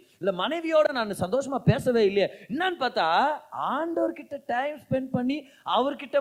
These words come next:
மைண்டெல்லாம் கிளியர் பண்ண மறந்ததுனால, அந்த குப்பை எல்லாம் மைண்ட்ல இருக்கிறதுனால என்ன பண்றோம்? எங்க போனாலும் குப்பை லாரி மாதிரி போறது. குப்பை லாரி பாத்துக்கிறீங்களா?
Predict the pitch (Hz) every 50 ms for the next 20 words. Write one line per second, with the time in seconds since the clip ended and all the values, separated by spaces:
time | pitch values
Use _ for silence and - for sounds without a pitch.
0 | 254 226 240 269 254 262 254 262 277 269 269 233 233 262 262 262 247 214 202 190
1 | 185 196 202 202 226 208 190 180 160 143 131 131 127 127 135 165 214 269 262 -
2 | - - - - 175 196 202 - 233 214 - 262 247 240 240 262 302 330 285 262
3 | 277 285 262 247 220 220 202 190 220 226 214 226 240 196 202 185 170 202 233 220
4 | 175 170 190 220 247 254 254 233 - 165 165 165 196 226 214 - 180 - 202 196
5 | 175 151 135 135 170 208 - 151 131 - - - _ _ _ _ _ _ _ _
6 | _ _ _ _ _ _ _ _ _ _ _ _ _ _ _ _ _ _ _ _
7 | _ _ _ _ _ _ _ _ _ - - - - 160 151 139 135 151 143 -
8 | 131 127 117 110 123 160 208 202 -